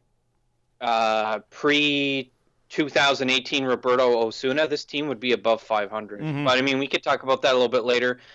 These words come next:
Speaker 1: Um, that's not what the case is right now, but Tepera's been good. Gurriel is riding a six-game multi-hit streak. His defense isn't really very good. Like I said, he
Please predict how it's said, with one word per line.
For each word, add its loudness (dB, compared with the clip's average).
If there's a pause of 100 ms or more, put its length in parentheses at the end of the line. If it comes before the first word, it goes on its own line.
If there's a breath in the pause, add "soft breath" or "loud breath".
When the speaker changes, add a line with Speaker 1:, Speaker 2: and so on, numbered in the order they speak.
(420 loud breath)
Speaker 1:
Um, -2 (1200)
that's 2
not 2
what 0
the -4
case 0
is -6
right -2
now, 2
but -2
Tepera's 0
been -8
good. 0 (580 loud breath)
Gurriel 4 (500)
is -10
riding 2
a 0
six-game -2
multi-hit -6
streak. -12 (600)
His 0
defense 0 (140)
isn't -2
really 4
very 2
good. -2
Like -2
I -4
said, -2
he -6